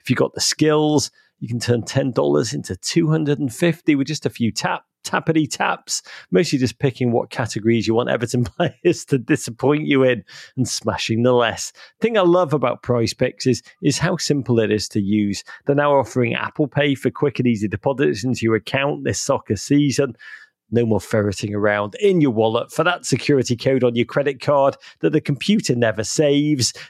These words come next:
Download the app today. Use code M I B for a first deposit match of up to a hundred dollars. That's promo code M I B. Prize Picks. Pick more. Pick less.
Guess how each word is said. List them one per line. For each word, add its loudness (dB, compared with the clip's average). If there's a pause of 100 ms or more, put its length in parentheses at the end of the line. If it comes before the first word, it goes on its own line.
(100)
Download 2
the 2
app -4
today. 2 (200)
Use 0
code 2
M 2
I 2
B 0
for -4
a 2
first 0
deposit -2
match -4
of 0
up 0
to 2
a 2
hundred 0
dollars. 0 (400)
That's -4
promo 0
code 2
M 2
I 2
B. 0 (180)
Prize 0
Picks. -6 (220)
Pick 0
more. 2 (340)
Pick 0
less. 0